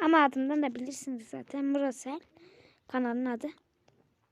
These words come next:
Aa, ben Rico'yu alabilir miyim? Alırım. Alırım. Alır mıyım? Alırım. Alırım, alırım, alırım. Alırım. Alırım dedim. Alır mıyım? Alırım.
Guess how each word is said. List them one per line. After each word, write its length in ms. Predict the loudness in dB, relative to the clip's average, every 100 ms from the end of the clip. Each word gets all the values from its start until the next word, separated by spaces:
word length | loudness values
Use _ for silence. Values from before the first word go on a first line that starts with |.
| _ _ _ _ _ _ _ _ _ _ _ _ -20 -20 -20 _ _ _ _ _ _ _ 2
Aa, 320 | 8 8 8
ben 180 | 2 -4
Rico'yu 320 | -4 -2 0
alabilir 380 | 2 0 0 -2
miyim? 240 | -2 -4 -6 -12 0
Alırım. 340 | 2 4 0 -6 _ _ _ -20 _ _ _ 4
Alırım. 320 | 8 8 6 -2 _ 6
Alır 220 | 8 8
mıyım? 240 | 6 4 2 _
Alırım. 380 | 6 6 4 -6 -18 _ _ _ _ _ _ -2
Alırım, 380 | 6 8 8 6 6
alırım, 280 | 8 8 4 0
alırım. 500 | 2 4 4 0 -4 -12 -8
Alırım. 400 | -2 0 -2 -6 -16 _ _ _ -20 -20 -20 -20 -20 -12 -2
Alırım 380 | 2 4 6
dedim. 220 | 6 4 2 -6 _ _ -16 -16 -16 -20 _ -6
Alır 220 | 0 4
mıyım? 300 | 4 4 4
Alırım. 320 | 2 -2 -4